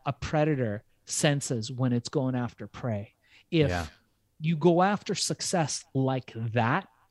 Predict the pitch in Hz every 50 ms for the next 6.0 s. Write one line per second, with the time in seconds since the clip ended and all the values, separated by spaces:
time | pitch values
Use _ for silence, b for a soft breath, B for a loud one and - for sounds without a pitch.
0 | _ _ _ _ _ _ _ _ _ _ 185 165 - - 139 123 120 143 156 170
1 | 175 170 160 139 156 147 - 156 - - 123 107 - - - 135 - - 147 -
2 | 127 117 - 131 113 - - 117 113 110 113 110 110 107 104 104 104 107 107 117
3 | 127 131 120 - - 143 143 147 139 123 104 98 - - - 120 117 113 110 104
4 | 98 101 101 110 117 117 110 104 95 90 - _ _ b b b b b b b
5 | 143 131 127 131 135 135 127 120 120 123 139 151 190 214 170 143 131 139 147